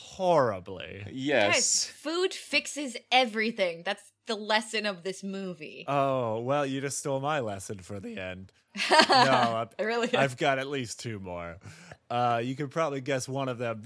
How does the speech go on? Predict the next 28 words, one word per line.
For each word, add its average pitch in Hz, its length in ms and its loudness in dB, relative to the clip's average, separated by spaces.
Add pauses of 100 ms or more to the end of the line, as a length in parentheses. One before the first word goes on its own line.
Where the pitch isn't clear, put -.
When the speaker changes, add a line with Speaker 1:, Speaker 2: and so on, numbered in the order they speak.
Speaker 1:
given 127 300 -2
our 117 140 -2
history 113 580 -4
on 110 240 -6
this 101 180 -4
podcast. 107 800 -2 (640)
Uh, 123 360 -4 (360)
but 180 320 -2 (600)
we 180 180 0
will 160 160 0
be 139 160 2
getting 131 360 0
to 120 140 -2
that. 113 400 -2 (260)
Uh, 135 540 6
we 180 300 2
are 131 300 0
at, 156 520 -2 (140)
uh, 123 40 -8
Speaker 3:
Who - 20 -4 (500)
knows 135 100 -6
Speaker 1:
forty-five-ish 175 920 2 (340)
Speaker 3:
anymore? 190 60 -2
Speaker 1:
minutes, 208 560 -2
so 143 500 2 (160)
why 151 260 4
don't 165 160 4
we 147 280 -2